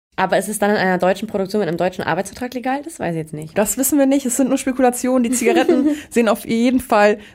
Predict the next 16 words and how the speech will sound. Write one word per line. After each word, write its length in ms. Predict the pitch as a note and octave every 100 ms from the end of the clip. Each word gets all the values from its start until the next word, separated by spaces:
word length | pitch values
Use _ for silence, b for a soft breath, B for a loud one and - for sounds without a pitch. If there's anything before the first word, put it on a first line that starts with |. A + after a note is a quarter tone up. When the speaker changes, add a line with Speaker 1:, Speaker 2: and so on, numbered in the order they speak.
| -
Speaker 2:
sehr 160 | G3+
spaßig 440 | G#3 A3+ B3+ G#3 -
aus, 340 | B2+ - - _ -
die 60 |
ihr 80 | F3+
da 80 | E3
raucht. 380 | E3+ A3 - -
Und 180 | B3 C4+
auch 100 | B3+
Speaker 1:
Ja. 60 | G#3+
Speaker 2:
wie 40 | D#4
ihr 120 | -
sie 120 | F#3+
raucht, 420 | D#3+ D#3 A#3+ - - B
sieht 160 | - A3
das 180 | A3+